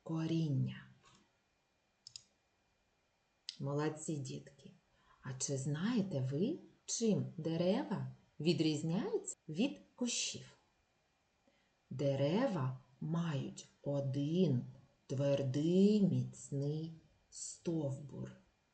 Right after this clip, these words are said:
а кущі такого стовбуру не мають. У них є декілька дерев'янистих стебел, які починаються одразу від землі.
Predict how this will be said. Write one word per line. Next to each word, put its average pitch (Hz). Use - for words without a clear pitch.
а 190
кущі 254
такого 202
стовбуру 135
не 202
мають. 240
У 262
них 330
є 143
декілька 160
дерев'янистих 254
стебел, 175
які 262
починаються 196
одразу 175
від 156
землі. 143